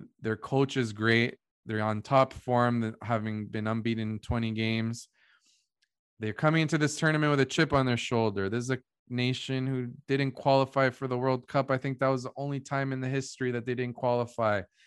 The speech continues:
And then before that, you know, since winning the World Cup in two thousand, two thousand six, they've crashed out in the group stage, I believe, in every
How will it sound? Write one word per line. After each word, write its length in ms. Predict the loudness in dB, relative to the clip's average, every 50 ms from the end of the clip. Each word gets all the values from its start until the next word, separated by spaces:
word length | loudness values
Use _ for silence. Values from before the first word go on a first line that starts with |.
| _ _ _ -8 -6
And 120 | -4 -2
then 140 | 0 0 0
before 420 | -2 -4 -4 -2 0 2 2 4 4
that, 340 | 6 6 6 6 4 2 _ _ -18 -18 -16 -16 -18 -20 _ _ _ -8
you 100 | -6 -2
know, 160 | 0 0 0
since 460 | 0 0 -2 -2 -2 -2 -4 -12 -10
winning 300 | -6 -2 -2 -2 0 0
the 80 | 0 0
World 280 | 2 4 2 2 2 0
Cup 220 | 0 0 0 0
in 80 | -4 -6
two 140 | -2 0
thousand, 240 | 2 2 2 2 -2 -6 -12 _ _
two 120 | -8 -2 2
thousand 320 | 4 4 4 2 0 -4
six, 400 | -2 0 0 0 0 -2 -6 -20 _ _ -20 -20 -20 _ _ _ _ 0
they've 200 | 0 0 0 -2
crashed 540 | -2 4 6 8 8 8 6 4 0 2
out 220 | 4 6 6 6 4
in 80 | 2
the 80 | 0 -2
group 320 | 0 4 4 4 4 2
stage, 480 | -2 -12 -2 0 2 4 4 2 2 2
I 80 | 0 0
believe, 480 | 0 -2 0 2 4 4 4 2 2
in 120 | 0 0 2
every 640 | 2 0 0 0 0 0 0 0 -2 -2 -6